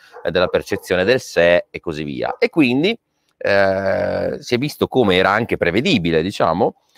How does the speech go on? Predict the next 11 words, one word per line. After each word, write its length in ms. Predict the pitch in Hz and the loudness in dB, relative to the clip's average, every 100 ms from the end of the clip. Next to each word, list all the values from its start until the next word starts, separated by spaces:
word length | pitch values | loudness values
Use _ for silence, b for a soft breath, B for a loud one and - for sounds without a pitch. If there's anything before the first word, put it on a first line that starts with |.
| _ _ | _ _
la, 300 | 95 92 87 | 0 0 2
l'aspetto 360 | 87 - 147 | -2 -2 -4
della 240 | 95 92 92 | -2 2 2
vita, 320 | 113 131 92 | 0 -2 -2
della 140 | 90 | -2
sessualità 460 | 92 - 175 180 113 | -4 -2 -2 0 -2
sia 160 | - 92 | 0 -2
il 120 | 120 | 0
primo 340 | 101 104 120 | -2 0 -2
che 120 | - | -2
colpisce 680 | 87 87 - 143 - 80 - | -4 -4 -2 -2 0 -4 -4